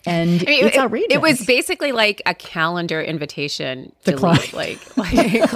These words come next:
Speaker 2: like, declined. We're not doing it. <laughs>
Speaker 1: Totally, yeah. So that, I just, it was, it drove me crazy. If you, he, he seems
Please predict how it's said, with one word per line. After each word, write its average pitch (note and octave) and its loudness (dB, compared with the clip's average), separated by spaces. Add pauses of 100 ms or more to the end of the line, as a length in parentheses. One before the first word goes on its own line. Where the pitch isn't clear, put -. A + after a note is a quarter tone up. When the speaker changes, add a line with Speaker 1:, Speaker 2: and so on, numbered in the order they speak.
(120)
Speaker 2:
like, - -2
declined. D#3+ -2 (200)
We're B3 0
not A#3 -2
doing F2+ -6
it. - -10
<laughs> D4 -8 (680)
Speaker 1:
Totally, A3 -4
yeah. C#3+ -6
So E3 0
that, G3 0
I F3+ 0
just, A3+ -2
it F3+ -2
was, F3 0
it - -4
drove G3 0
me E3 -2
crazy. - -8
If B2+ -6
you, E3 -2
he, D#3+ -4 (120)
he D#3+ -8
seems A3+ 6